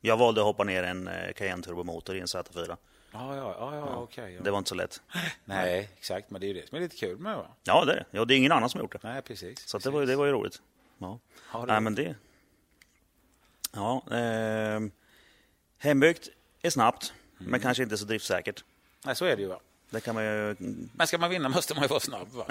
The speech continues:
Speaker 2: Så att så är det.
Speaker 1: <laughs> Ja, det är, jo, så är det. Det är det. Man måste komma i mål också.
Speaker 2: Mm, det är helt riktigt.
Speaker 1: Det är, det är svårt att vinna även om man är snabb på banan och inte kommer i mål.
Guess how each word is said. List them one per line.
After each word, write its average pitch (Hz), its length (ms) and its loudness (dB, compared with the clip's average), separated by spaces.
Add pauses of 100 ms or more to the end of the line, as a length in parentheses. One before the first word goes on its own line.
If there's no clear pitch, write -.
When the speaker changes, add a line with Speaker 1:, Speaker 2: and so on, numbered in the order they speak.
Speaker 2:
Så 135 60 2
att 120 80 4
så 156 80 4
är 147 40 2
det. - 20 2
Speaker 1:
<laughs> 131 40 4
Ja, 113 280 4
det - 100 0
är, - 140 -2
jo, 120 200 0
så 123 80 0
är - 60 2
det. - 100 -6 (520)
Det 98 80 -2
är 92 40 -2
det. - 80 -8 (520)
Man 101 100 -6
måste 107 180 2
komma 110 160 0
i 110 40 2
mål 110 200 4
också. - 200 -2 (260)
Speaker 2:
Mm, 120 320 0
det 196 80 0
är 175 180 0
helt 110 240 -2
riktigt. - 400 -10 (220)
Speaker 1:
Det 107 100 2
är, 110 220 6
det 117 60 2
är 120 60 4
svårt 135 240 4
att 127 60 2
vinna 120 200 8
även 110 180 8
om 123 40 2
man 135 100 2
är 143 40 0
snabb 117 220 6
på 110 60 2
banan 107 300 2
och 110 60 0
inte 107 120 -2
kommer 101 180 2
i 95 40 0
mål. 117 160 0